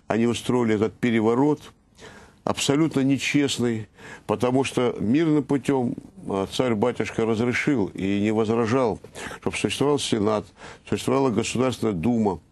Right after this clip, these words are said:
кстати говоря, говоря, в которой были и левые, и правые, и центристы. Именно благодаря правому большинству в Государственной Думе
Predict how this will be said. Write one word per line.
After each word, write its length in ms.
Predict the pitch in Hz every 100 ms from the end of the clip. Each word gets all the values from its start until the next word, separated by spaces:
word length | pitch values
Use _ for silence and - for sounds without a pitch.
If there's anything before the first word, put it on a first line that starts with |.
| - -
кстати 380 | - - 139 113
говоря, 640 | 113 120 113 101 107 107 117
говоря, 380 | 104 120 156
в 60 | 147
которой 380 | - - 131 123
были 220 | 107 113
и 160 | - 120
левые, 480 | 113 165 151 135
и 100 | -
правые, 460 | 117 120 143 143 120
и 20 |
центристы. 640 | - 113 120 117 - - - _ _ _ _ - - - - _
Именно 400 | 170 180 175 160
благодаря 580 | 127 147 147 143 156 151
правому 540 | - 139 165 151 143
большинству 560 | 127 135 - 131 - 131
в 40 |
Государственной 680 | 117 - 127 127 113 113 113
Думе 480 | 92 180 156 85